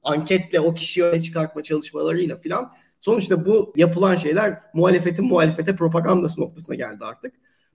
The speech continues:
Ben bunu aşmanın gerektiğini ve muhalefetin kendi popüler olabileceği, kendi popülaritesini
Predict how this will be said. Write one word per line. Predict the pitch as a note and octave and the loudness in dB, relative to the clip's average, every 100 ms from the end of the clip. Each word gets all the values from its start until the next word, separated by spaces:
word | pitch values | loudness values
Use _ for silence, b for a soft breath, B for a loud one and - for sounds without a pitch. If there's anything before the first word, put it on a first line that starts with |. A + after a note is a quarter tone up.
| - | 2
Ben | F3+ G3 | 6 6
bunu | A3 | 6
aşmanın | F#3+ E3 G3 G#3+ G#3 | 6 4 2 2 4
gerektiğini | F3 D#3 - F#3+ A#3+ | 4 2 0 -4 0
ve | G#3 G3 F#3+ B B | 4 2 0 B B
muhalefetin | C#3+ D#3 E3 E3 F#3 A3+ | 2 4 4 2 0 -4
kendi | F#3+ E3+ F#3+ | -2 -2 -2
popüler | F3 C#3+ D#3+ G3+ | -6 -6 2 2
olabileceği, | A#3+ G3+ D#3+ B2+ B2+ A2+ B2+ - | 4 4 4 0 -6 -4 -4 -4
kendi | B2+ D3+ | -6 -6
popülaritesini | D3+ - D#3 E3+ E3 E3 E3 F3+ | -8 -2 2 2 0 -6 -2 -2